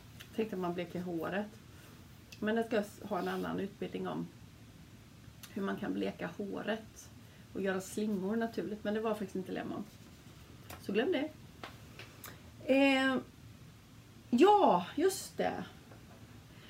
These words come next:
När du tar alla citrusoljor, och det är då lemon, tangerine,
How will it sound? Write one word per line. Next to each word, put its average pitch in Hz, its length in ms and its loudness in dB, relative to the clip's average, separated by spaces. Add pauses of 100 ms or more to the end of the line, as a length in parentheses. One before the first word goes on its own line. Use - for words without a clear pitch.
(460)
När 311 340 6
du 359 100 6
tar 190 540 2
alla 269 400 2
citrusoljor, 196 1800 -2 (1000)
och 202 120 -2
det 226 60 6
är 214 140 8
då 190 120 4
lemon, 214 720 2
tangerine, 208 1080 0